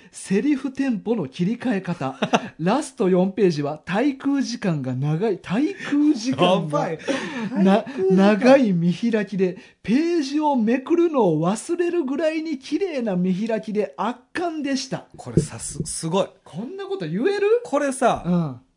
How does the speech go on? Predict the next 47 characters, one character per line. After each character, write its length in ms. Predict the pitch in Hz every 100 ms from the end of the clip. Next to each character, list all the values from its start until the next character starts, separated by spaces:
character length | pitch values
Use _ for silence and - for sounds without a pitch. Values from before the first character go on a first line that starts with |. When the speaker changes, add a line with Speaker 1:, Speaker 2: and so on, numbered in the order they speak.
| _ -
Speaker 2:
ま 80 | 208
あ、 20 |
だ 220 | 175 320
い 60 | 359
ぶ 120 | 311
考 140 | - 349 349 330
え 140 | 254
て 140 | 165 156
言 100 | 196
っ 20 | - _ _
て 120 | 233
る 120 | 233 220
に 120 | 175
し 100 | -
て 80 | 131
も、 140 | 131
Speaker 1:
う 80 | 175
ん。 260 | 156 127 - _ _
Speaker 2:
出 100 | 202
て 140 | 233 262
こ 160 | 240
な 80 | 185
い 60 | 127
言 80 | 143
葉。 80 | 170
Speaker 1:
出 160 | 214
て 0 |
け 160 | 165 190
え 80 | 151
よ 140 | 110
な。 80 | 127
Speaker 2:
ま 60 | 156
ず、 100 | 277
滞 240 | 285 262
空 220 | 254 240
時 100 | 190
間 140 | 180 127
と 60 |
か。 60 | 175
Speaker 1:
滞 280 | 285 285 269
空 260 | - 294
時 200 | 254 302
間 360 | 311 208 170 151
を 60 | 143
な。 0 |
Speaker 2:
で、 100 | 170 175
圧 160 | 233